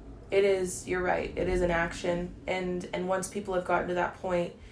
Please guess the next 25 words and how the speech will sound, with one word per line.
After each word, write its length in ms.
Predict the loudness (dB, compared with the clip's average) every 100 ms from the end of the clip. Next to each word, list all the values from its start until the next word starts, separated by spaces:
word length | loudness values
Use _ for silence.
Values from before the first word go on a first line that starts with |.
| -20 -2
you 100 | 4
know, 120 | 4
people 260 | 4 2 2
make 160 | 2 0
a 40 |
big 260 | 0 -2 -2
deal 380 | 2 4 6 4
about, 480 | 4 2 2 -2 0
"Oh, 100 | 4
well, 160 | 4 4
they 140 | 2
did 400 | 2 4 4 2
this," 340 | -2 -2 -2 0
or 220 | 2 4
"They've 280 | 2 0 0
made 300 | 2 2 2
these 180 | -6
choices." 640 | -4 0 2 2 -2 -4 -4
And 160 | -6 -10 -18 -12 4
honestly, 440 | 4 4 2 4
once 200 | 4 2
you're 140 | 4
at 140 | 4 4
that 280 | -4 -4 -2
point, 360 | 0 2 -2